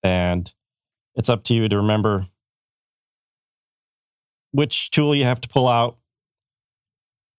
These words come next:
to get the job done. If you are lucky enough to find some place with a two-week certification, by the end of that two weeks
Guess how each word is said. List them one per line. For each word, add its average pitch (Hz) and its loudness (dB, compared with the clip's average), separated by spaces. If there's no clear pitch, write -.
to 104 0
get - 0
the 110 0
job 87 0
done. 80 -4
If 117 0
you 113 0
are 113 2
lucky 117 -2
enough 110 -2
to 101 0
find 110 2
some 107 0
place 104 -2
with 101 -2
a 95 2
two-week 139 -2
certification, 170 0
by 113 2
the 120 2
end 151 0
of 143 -2
that 156 0
two 165 0
weeks 170 -4